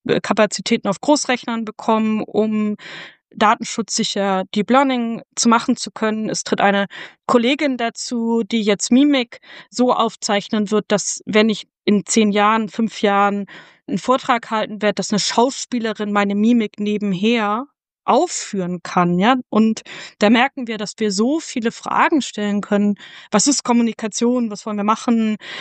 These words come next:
Was ist gelungen, ne? Was ist menschlich? Dass ich nach einer längeren Sitzung letzt gesagt hatte, ich konnte schon fast nicht mehr sprechen, sag ich,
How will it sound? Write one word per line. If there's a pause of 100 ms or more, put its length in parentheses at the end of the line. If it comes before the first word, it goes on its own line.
(140)
Was
ist
gelungen,
ne?
Was
ist
menschlich? (1000)
Dass
ich
nach
einer
längeren
Sitzung
letzt
gesagt
hatte,
ich
konnte
schon
fast
nicht
mehr
sprechen,
sag
ich,